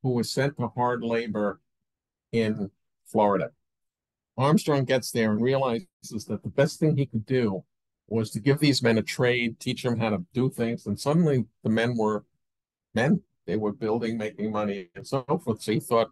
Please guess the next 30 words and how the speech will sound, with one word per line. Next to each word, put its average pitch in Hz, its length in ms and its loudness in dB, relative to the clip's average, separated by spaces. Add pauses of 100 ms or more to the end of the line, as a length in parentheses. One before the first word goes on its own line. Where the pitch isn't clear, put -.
(120)
it 110 120 -4
would 107 140 -4
be 117 100 -2
great 135 380 0
if 127 160 -6
we 117 80 -4
could 98 240 -10
educate 120 600 0 (220)
them. 110 300 2
So 107 180 -4
he 123 120 0
took 143 200 -6
the 151 100 -2
twenty-one 135 500 0
of 110 100 -2
them 101 140 0
north 117 380 0 (720)
to 117 80 0
Hampton, 135 500 0
Virginia, 107 640 -4 (420)
where 110 140 -2
he 127 100 -2
used 143 340 0
them 127 180 -4
to 117 140 -6
found 123 500 0 (400)
the 120 340 -2
Hampton 120 400 0
University 104 680 -2
School, 101 500 0